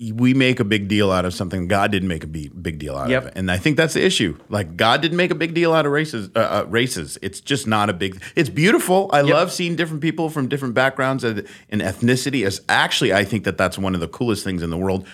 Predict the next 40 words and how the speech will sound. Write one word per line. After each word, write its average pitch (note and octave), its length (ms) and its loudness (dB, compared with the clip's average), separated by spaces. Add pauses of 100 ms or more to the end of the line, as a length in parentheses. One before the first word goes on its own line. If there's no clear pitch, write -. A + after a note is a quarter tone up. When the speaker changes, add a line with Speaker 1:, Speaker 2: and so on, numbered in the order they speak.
(140)
Speaker 1:
meeting G#2+ 340 2
new G2 100 2
people. A#2 520 2
Speaker 2:
Agreed. C3 580 2
Speaker 1:
Right? B2 400 4 (260)
Um, A2 460 2 (140)
but A#2 500 0 (220)
it's, B2 320 -2
it's G#2 180 -4
interesting D#3 520 0
in F#2+ 120 -4
culture, A2 560 -2 (240)
we've A2 240 -2
made G#2 300 4
it, G#2 220 0 (240)
uh, E2+ 220 -2 (100)
a F#2 60 -6
negative B2+ 380 0
thing, C#2 320 -8
and G2 160 -6
we G2 80 -4
highlight B2 420 2
not C#3+ 180 0
the - 60 0
good D#3+ 240 2
things, F2 480 -6 (300)
but F2+ 40 -12
we F#2 100 -6
highlight A2 320 0
all A2 100 2
the F#2 100 -2
negative A2+ 320 0
things F#2+ 220 -6
that C3+ 60 0
Speaker 2:
Yep. C3 80 0
Speaker 1:
are - 20 -8
happening E2 500 -6 (240)
in F#2 60 -8
this F2 160 -8
country. D2+ 420 -10